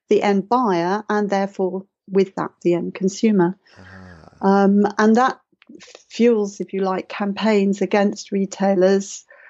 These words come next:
Speaker 1: targeted at consumers and certainly raises the concerns of the retailers.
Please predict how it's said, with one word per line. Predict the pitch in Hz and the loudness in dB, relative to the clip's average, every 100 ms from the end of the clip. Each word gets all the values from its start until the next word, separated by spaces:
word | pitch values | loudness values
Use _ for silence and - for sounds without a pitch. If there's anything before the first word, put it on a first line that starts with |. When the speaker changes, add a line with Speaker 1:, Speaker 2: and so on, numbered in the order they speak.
| - _ - | -20 _ -4
Speaker 1:
targeted | 226 254 254 202 - - | 0 2 0 -2 -4 -8
at | - | -12
consumers | - 180 - 185 185 170 180 196 - - | -12 -12 -10 -8 -4 0 0 -2 -8 -2
and | 190 185 - - | 0 0 -4 -18
certainly | - 202 - 185 | -6 -4 0 0
raises | 185 180 175 170 - | 2 0 0 -8 -4
the | 180 | -6
concerns | - 190 185 196 190 180 180 - | -2 -4 -2 0 2 2 0 -2
of | 190 | -4
the | - | -2
retailers. | 170 202 202 185 180 175 - | 0 0 0 -2 0 0 -2